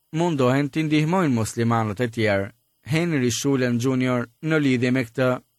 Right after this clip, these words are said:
thot: Në Amerikë jetojnë edhe musliman të tillë, të cilët nuk kanë para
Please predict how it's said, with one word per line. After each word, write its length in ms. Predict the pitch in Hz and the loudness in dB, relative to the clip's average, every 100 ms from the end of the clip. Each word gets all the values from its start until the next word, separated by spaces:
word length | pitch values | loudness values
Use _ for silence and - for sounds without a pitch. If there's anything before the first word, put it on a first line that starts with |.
| - - | -18 -2
thot: 360 | 110 104 - _ _ _ _ 135 | 0 0 -6 _ _ _ _ -4
Në 140 | 135 131 | 0 2
Amerikë 540 | 123 120 123 120 - _ | 2 2 2 0 -8 _
jetojnë 600 | 135 139 120 143 151 147 | 2 2 2 2 2 2
edhe 120 | 147 | 2
musliman 720 | 143 143 113 131 120 127 135 | 2 0 -2 0 2 2 0
të 140 | 131 123 | -4 -8
tillë, 380 | 113 131 131 135 - _ - | -2 0 0 -2 -12 _ -4
të 100 | 143 | -2
cilët 440 | 113 151 139 127 - _ | 0 2 2 0 -6 _
nuk 160 | 160 170 | -4 0
kanë 240 | 170 170 | 0 0
para 340 | 160 180 160 | 2 4 6